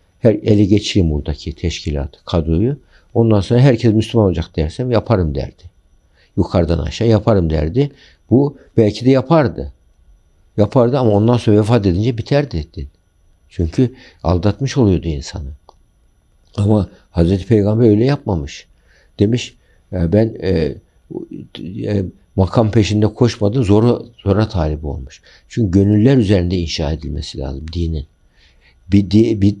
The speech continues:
de davanın medeniyet olması için insanların inanması lazım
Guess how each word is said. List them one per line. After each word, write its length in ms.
de 180
davanın 560
medeniyet 520
olması 380
için 340
insanların 400
inanması 560
lazım 360